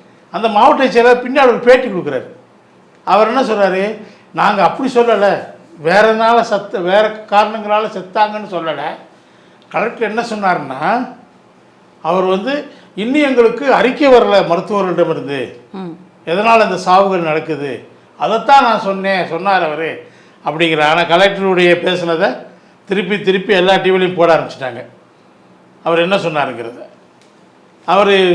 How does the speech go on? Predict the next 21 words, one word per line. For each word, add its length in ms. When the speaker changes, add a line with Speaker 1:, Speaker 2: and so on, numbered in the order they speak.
Speaker 1:
வேற 360
நோய்களால 500
தான் 220
அவங்க 220
செத்தாங்கன்னு 580
திருப்பி 300
திருப்பி 280
சொல்றாரு. 380
Speaker 2:
ஓகே. 280
Speaker 1:
இன்னொன்னு 240
நான் 40
என்ன 220
சொல்றேன், 640
அதிமுக 500
ஆட்சி 240
நடக்கலையான்னு 540
கேக்குறாங்க. 320
நடந்துச்சு, 580
இல்லைன்னு 240
நான் 200
சொல்லல. 340